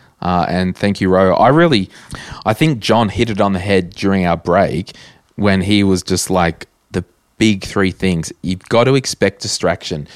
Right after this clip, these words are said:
You've got to expect disappointment. You've got to expect discouragement. And it might not be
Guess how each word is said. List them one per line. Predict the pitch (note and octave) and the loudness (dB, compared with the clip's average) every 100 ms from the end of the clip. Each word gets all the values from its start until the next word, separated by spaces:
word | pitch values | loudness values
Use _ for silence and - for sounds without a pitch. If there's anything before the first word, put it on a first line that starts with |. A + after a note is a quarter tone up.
| - - | -20 -14
You've | F#2+ | -6
got | A2+ | 0
to | G#2+ | 0
expect | G2 - - G2 - | -2 -4 -2 -2 -4
disappointment. | F#2+ F#2+ - G#2+ G#2 D#2 D#2+ D3 - - - | -8 -8 -8 -6 -6 -6 -6 -8 -12 -20 -10
You've | F2+ | -6
got | - G2+ | 0 2
to | |
expect | F2 - - F#2+ G#2 - | 2 -2 -4 -4 -4 -6
discouragement. | - - F2+ A2 C#3+ - C#3 - - - - - | -8 -4 2 4 2 -2 -8 -8 -14 -20 -10 -2
And | C#3 | 0
it | |
might | C#3 E3 D#3+ | 2 2 2
not | A2+ | -2
be | B2 | -2